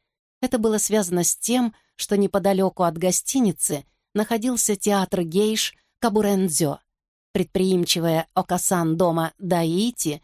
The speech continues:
возглавлявшая в то время ассоциацию гейш Пантатё,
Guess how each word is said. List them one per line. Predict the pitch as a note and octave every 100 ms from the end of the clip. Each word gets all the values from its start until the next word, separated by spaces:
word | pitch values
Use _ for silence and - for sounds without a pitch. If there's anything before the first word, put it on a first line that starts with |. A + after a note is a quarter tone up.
| _ _
возглавлявшая | F#3 F3 E3 F3 E3 E3+ - - D#3+
в | -
то | F3
время | D#3+ E3+ E3 D#3+ - _
ассоциацию | G3+ - G#3+ - G3+ D#3+ - F3 D#3
гейш | D#3 F3+ D#3 - -
Пантатё, | - E3 E3+ F3 - A#3